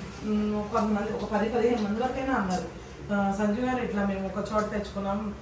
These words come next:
వేరే చోట తెచ్చుకున్నాం, వాళ్ళ దగ్గర తెప్పించుకున్నాం, వీళ్ళ దగ్గర తెప్పించుకున్నాం. పచ్చడి చూస్తేనేమో పచ్చి వాసన వస్తుందండి, ఆ మసాలా, ఆ, అల్లం పేస్ట్ ఏదో తెలియదు అని పచ్చి వాసన వస్తుంది,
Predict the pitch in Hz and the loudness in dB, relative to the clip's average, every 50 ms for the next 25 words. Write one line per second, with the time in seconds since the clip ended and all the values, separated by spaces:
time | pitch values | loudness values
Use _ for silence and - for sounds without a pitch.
0 | - - - - - 202 202 202 208 208 208 233 208 185 - - 196 - - - | -12 -14 -14 -8 -4 -2 0 0 0 0 0 0 0 -2 -2 -2 -4 -4 -4 -2
1 | 202 196 202 196 180 175 180 190 202 202 226 196 214 185 175 - - 202 202 202 | -2 0 0 0 0 0 0 0 0 0 0 0 0 -2 -2 -4 -4 -4 -2 -2
2 | 190 180 175 185 196 196 214 202 202 185 185 190 - - 196 190 202 226 233 - | -2 -2 -2 -2 -2 -2 0 -2 -2 -2 -4 -4 -6 -6 -4 -4 -4 -4 -4 -6
3 | - - - - - - 214 196 - - 233 240 - 233 233 220 - - 214 202 | -8 -10 -10 -12 -6 -2 -2 -2 0 0 0 0 2 2 0 0 0 -2 0 0
4 | 196 202 196 196 - 202 185 - - 233 226 214 220 214 214 226 208 190 180 - | 0 0 0 0 0 -2 -2 -2 -2 -2 -2 0 0 -2 -2 -2 -2 -2 -4 -4
5 | - 185 185 180 180 180 190 220 220 196 185 185 180 180 202 208 202 202 202 - | -4 -2 -2 -2 -2 0 0 0 0 0 -2 -2 -2 0 2 4 4 4 4 2
6 | - - - - - - - - 196 196 190 190 190 185 180 - - - - - | 0 -2 -4 -8 -10 -12 -10 -2 0 0 2 2 0 0 -2 -2 -4 -6 -8 -6
7 | - 190 190 196 196 208 214 214 190 - 214 196 190 190 202 202 196 196 190 196 | -2 0 0 2 2 0 0 -2 -2 0 0 2 2 2 2 0 0 0 0 2
8 | 190 190 196 190 - 185 180 - - 220 202 202 196 196 - 208 190 185 - - | 0 0 0 -2 -2 -2 -4 -2 -2 0 4 4 4 2 2 -2 -4 -4 -6 -6
9 | - 185 185 208 247 269 269 | -4 -2 0 0 0 -2 -2